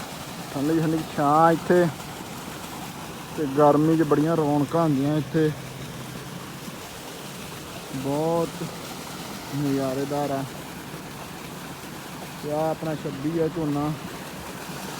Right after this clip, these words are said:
ਹੁਣ ਆਪਾਂ ਧੋ ਲਈਏ ਪੈਰ। ਚਲੋ ਦੋਸਤੋ, ਗਾਇਸ, ਬਾਏ, ਆਪਾਂ ਅਗਲੇ ਬਲੌਗ 'ਚ ਮਿਲਦੇ ਹਾਂ ਫਿਰ।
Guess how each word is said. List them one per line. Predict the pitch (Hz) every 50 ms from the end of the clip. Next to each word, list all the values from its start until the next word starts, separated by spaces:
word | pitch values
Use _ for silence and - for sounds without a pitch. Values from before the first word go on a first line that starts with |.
| - -
ਹੁਣ | 156 160
ਆਪਾਂ | 165 165 139 165 170 160 -
ਧੋ | 190 175 170
ਲਈਏ | 160 151 156 160
ਪੈਰ। | 160 - 160 156 160 160 160 160 170 165 - - - - - - - - - - - - - - - - - - - - - - - - - - -
ਚਲੋ | 175 170 165 165 156
ਦੋਸਤੋ, | 160 170 165 156 - - 175 165 160
ਗਾਇਸ, | 160 156 165 156 - - 175 170 156 - - - - - - - - - - - -
ਬਾਏ, | 151 165 175 185
ਆਪਾਂ | 185 175 175 - 180 175 147 147 165
ਅਗਲੇ | 165 165 175 180
ਬਲੌਗ | 147 147 180 160 170 165
'ਚ | - -
ਮਿਲਦੇ | 175 170 165 160 151 143 143 165
ਹਾਂ | 170
ਫਿਰ। | 165 165 170 165 165